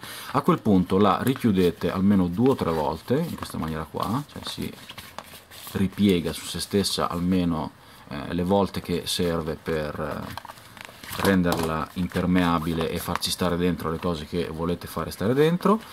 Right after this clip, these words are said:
La richiudete in questa maniera qua e a questo punto avete con voi una borsa completamente impermeabile, ancora, eh, diciamo che può essere appesa oppure può essere portata in giro in questa maniera,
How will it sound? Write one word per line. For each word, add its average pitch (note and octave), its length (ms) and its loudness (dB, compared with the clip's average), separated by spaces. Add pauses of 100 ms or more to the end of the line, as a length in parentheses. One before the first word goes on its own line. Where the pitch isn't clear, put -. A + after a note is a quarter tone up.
(260)
La G#2 200 4
richiudete G2+ 760 2 (540)
in G#2 100 -2
questa G#2 260 0
maniera A#2+ 240 6
qua C3+ 340 2 (1200)
e G#2+ 60 4
a A2+ 60 4
questo C3 240 0
punto C#3+ 280 4
avete G2 320 4
con A#2 200 6
voi C3 320 8
una G#2 240 4
borsa F#2+ 360 2
completamente G#2+ 580 4
impermeabile, A#2+ 680 4
ancora, E2+ 840 2
eh, E2 40 -2
diciamo E2 760 -2
che E2 240 -10
può F2+ 120 -2
essere F2+ 260 -2
appesa C3+ 440 4
oppure E2 240 -2
può E2 160 -4
essere D#2 240 -6
portata D#2+ 540 -6
in D#2+ 100 -6
giro D#2 540 -6 (100)
in - 260 -8
questa D#2 280 -10
maniera, C#3+ 520 4